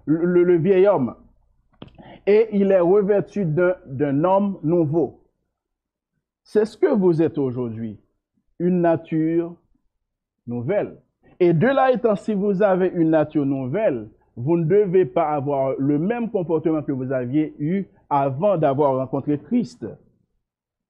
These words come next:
Notre manière de penser doit être alors différente de celle que nous avions eue avant.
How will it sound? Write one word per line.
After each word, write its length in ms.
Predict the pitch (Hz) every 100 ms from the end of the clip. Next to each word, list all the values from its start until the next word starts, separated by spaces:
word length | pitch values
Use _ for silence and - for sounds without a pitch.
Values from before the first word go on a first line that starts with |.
| _ _ _ _ _ _ _ _ _ _ _ _ _ _ _ _ _ _ _ _ _ _ _ _ _ _ _ _ _ -
Notre 240 | 117 135
manière 260 | 139 151 151
de 80 | 147
penser 380 | 147 143 143
doit 160 | 139 127
être 160 | 139 127
alors 220 | 127 117
différente 680 | 110 151 156 135 135 120 - - _ _ _ _ _ _ _ _
de 180 | 104 127
celle 300 | 120 156 139
que 80 | 143
nous 200 | 131 123
avions 360 | 123 117 123 120
eue 160 | 117
avant. 360 | 107 98 98